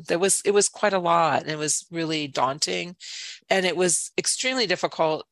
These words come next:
also because one of the things I realized is, like, I think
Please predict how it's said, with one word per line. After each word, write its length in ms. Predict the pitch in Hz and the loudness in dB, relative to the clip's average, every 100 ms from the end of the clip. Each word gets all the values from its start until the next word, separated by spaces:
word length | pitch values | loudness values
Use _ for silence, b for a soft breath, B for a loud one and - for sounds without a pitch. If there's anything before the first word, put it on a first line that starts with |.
| - | 0
also 340 | 185 - 180 | 2 2 -2
because 680 | 156 151 175 156 156 143 - B B B B - | -2 -2 0 2 2 0 -2 B B B B -6
one 240 | - 214 240 | 2 2 2
of 40 | |
the 80 | 277 | 2
things 140 | 226 | 2
I 80 | 196 | 2
realized 460 | 170 208 185 175 170 | 4 4 4 2 -4
is, 100 | 165 | -4
like, 220 | 156 - - | -4 -6 -8
I 60 | - | -2
think 380 | 220 214 - | 0 -2 -4